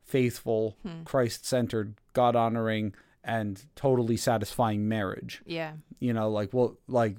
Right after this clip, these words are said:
Speaker 1: well, God said we should do that, not just that we shouldn't do A, B, and C.
Speaker 2: Right.
Speaker 1: You
Speaker 2: Yeah.
Speaker 1: know? Yeah.
Speaker 2: It makes me think of, like, <laughs> like, think about it in our terms. So, like, if you,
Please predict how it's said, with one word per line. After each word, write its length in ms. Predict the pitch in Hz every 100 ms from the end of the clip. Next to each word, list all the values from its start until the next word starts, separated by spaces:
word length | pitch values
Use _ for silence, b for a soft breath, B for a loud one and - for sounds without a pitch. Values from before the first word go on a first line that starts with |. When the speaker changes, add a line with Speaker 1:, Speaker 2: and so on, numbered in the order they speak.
| -
Speaker 1:
well, 220 | 123 117
God 300 | 143 143 139
said 200 | - 135
we 160 | 120 117
should 520 | - 151 160 117 113
do 180 | 127 117
that, 380 | 123 123 92 -
not 300 | 131 139 -
just 240 | 127 -
that 160 | 117 123
we 140 | 113
shouldn't 560 | - - 131 120 107 110
do 400 | 117 107 113 101 _ -
A, 140 | 113
B, 180 | 110 107
and 160 | 95 85
C. 240 | - 110
Speaker 2:
Right. 300 | 196 165 147 - _
Speaker 1:
You 80 | -
Speaker 2:
Yeah. 40 | 101
Speaker 1:
know? 160 | 90 - _ -
Yeah. 180 | 104 - B B
Speaker 2:
It 100 | 214
makes 200 | 226 226
me 100 | 240
think 200 | 233 214
of, 160 | 196 170
like, 300 | 165 170 - - 208
<laughs> 260 | - - -
like, 260 | 233 - B B
think 180 | - 226
about 240 | 226 214 190
it 140 | 180
in 80 | 175
our 200 | 143 160
terms. 480 | 185 165 156 160 -
So, 260 | - 202 185
like, 280 | 180 170 190
if 180 | 175
you, 360 | 190 185 190 180